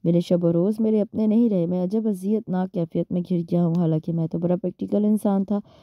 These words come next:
किताबें मेरा मुतमईन नज़र और तालीम व तदरीस मेरा मकसद हयात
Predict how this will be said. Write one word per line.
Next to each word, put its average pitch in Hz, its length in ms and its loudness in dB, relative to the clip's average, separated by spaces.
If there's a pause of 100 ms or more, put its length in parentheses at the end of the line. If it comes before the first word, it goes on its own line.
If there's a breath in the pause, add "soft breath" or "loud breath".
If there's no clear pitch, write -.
(360 soft breath)
किताबें 170 440 0
मेरा 185 260 2
मुतमईन 170 520 -2
नज़र 170 260 0
और 233 60 2
तालीम 175 360 0
व 170 40 -2
तदरीस 175 500 -2
मेरा 180 160 0
मकसद 175 380 -2
हयात 165 380 0